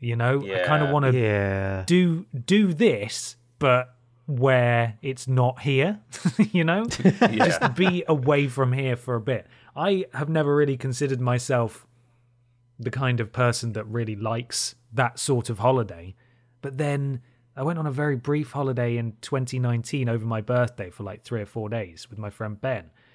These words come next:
Speaker 1: And we went to a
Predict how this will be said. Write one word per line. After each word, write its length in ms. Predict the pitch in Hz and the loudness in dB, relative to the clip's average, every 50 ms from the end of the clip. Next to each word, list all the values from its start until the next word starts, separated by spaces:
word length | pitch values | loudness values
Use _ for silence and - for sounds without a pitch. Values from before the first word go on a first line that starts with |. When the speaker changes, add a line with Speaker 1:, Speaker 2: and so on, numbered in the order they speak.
| _ _ _ _ - | _ _ _ _ -6
Speaker 1:
And 400 | 123 123 120 120 117 117 117 - _ _ _ _ _ _ _ _ _ _ _ _ _ _ - | -2 0 0 0 0 -2 -4 -6 _ _ _ _ _ _ _ _ _ _ _ _ _ _ -6
we 160 | 147 135 151 139 | -2 0 0 2
went 320 | 131 156 165 170 165 - | 2 2 2 0 -2 -6
to 480 | - - - 135 127 123 123 127 123 123 - _ _ _ _ _ _ _ _ _ _ _ _ _ _ _ _ _ - - | -8 -2 0 2 4 4 4 2 0 -2 -6 _ _ _ _ _ _ _ _ _ _ _ _ _ _ _ _ _ -2 0
a 260 | 147 113 107 117 | 0 2 2 2